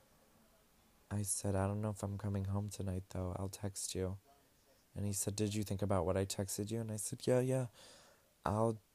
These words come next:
we'll talk about it later, right?" And he was like, "Yeah, yeah, yeah."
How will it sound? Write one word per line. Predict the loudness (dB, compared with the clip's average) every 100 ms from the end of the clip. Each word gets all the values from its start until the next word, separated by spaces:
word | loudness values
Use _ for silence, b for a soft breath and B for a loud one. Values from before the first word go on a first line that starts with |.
| 0
we'll | 2
talk | 2 0
about | 0 2 2
it | 4
later, | 4 4 4
right?" | 4 2 0
And | -2 -2
he | -2
was | -2 -2
like, | -2 2
"Yeah, | 4
yeah, | 6 6
yeah." | 6 4